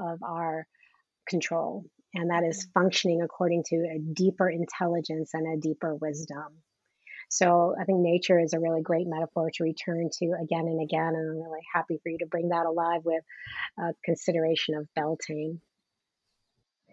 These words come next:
Speaker 1: You know, the other thing I was, uh, reflecting on was that when we think about it from the yoga perspective and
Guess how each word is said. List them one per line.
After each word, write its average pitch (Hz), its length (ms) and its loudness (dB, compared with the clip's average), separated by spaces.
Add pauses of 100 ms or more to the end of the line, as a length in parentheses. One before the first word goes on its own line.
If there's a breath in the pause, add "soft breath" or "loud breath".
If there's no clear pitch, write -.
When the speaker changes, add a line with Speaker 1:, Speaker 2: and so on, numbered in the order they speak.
Speaker 1:
You 240 80 10
know, 220 120 12
the 214 140 12
other 220 200 8
thing 208 260 4
I 202 340 4
was, 185 340 4 (200)
uh, 180 140 0
reflecting 202 500 4
on 175 180 6
was 175 180 0
that 180 300 4 (120)
when 185 140 -2
we 185 300 2 (140)
think 214 120 4
about 208 220 10
it 196 120 2
from 175 200 2
the 175 80 2
yoga 185 240 4
perspective 180 720 2
and 175 240 -2